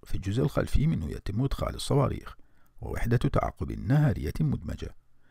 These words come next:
والتي يمكن التعديل عليها بإضافة مشاهد ليلية مبردة. من طراز ال إيه إن سلاش تي إيه إس فور أو فور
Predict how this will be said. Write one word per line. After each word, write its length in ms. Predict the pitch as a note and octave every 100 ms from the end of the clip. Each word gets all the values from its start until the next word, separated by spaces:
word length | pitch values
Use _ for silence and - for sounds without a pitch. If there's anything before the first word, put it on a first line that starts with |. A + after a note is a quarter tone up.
| - -
والتي 340 | F#3 G#3 -
يمكن 220 | F3+ F3+
التعديل 420 | F3+ - - B2
عليها 380 | D3+ - - -
بإضافة 480 | - C3+ C#3+ C#3 C#3+ -
مشاهد 460 | C#3+ - - E2+
ليلية 540 | F#2 C3+ - - - - - -
مبردة. 680 | A#2+ E3 - - - - - - - _ - - - - D#3
من 120 | F#3
طراز 480 | C#3 - - - - - - -
ال 140 | F2
إيه 240 | - F3 -
إن 200 | - -
سلاش 380 | - - B2 -
تي 260 | - D#3+ E3
إيه 240 | - -
إس 140 | D3
فور 320 | - - G1+ - _ -
أو 240 | A#1 -
فور 360 | - - D#3 E3